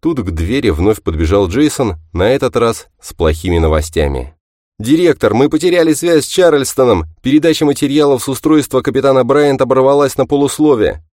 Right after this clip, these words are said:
Пейнтер выпрямился. «Может, всё дело в батарейке авторучки? Разрядилась?» «Нет, сэр, на этот раз мы мониторили уровень энергии, батарейка в рабочем состоянии».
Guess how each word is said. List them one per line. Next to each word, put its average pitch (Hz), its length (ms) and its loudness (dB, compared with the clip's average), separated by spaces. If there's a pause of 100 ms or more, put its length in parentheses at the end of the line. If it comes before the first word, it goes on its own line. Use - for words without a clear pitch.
(200)
Пейнтер 78 420 0
выпрямился. 71 840 -4 (460)
«Может, 82 380 0
всё 95 160 0
дело 92 240 2
в 82 80 -2
батарейке 95 600 0
авторучки? 92 800 -2
Разрядилась?» 90 680 -2 (380)
«Нет, 165 340 0
сэр, 135 240 2
на 120 160 2
этот 135 220 0
раз 143 240 -2
мы 147 120 2
мониторили 147 600 2
уровень 139 420 2
энергии, 113 440 0
батарейка 123 520 -2
в 127 60 0
рабочем 135 400 -2
состоянии». 113 840 -2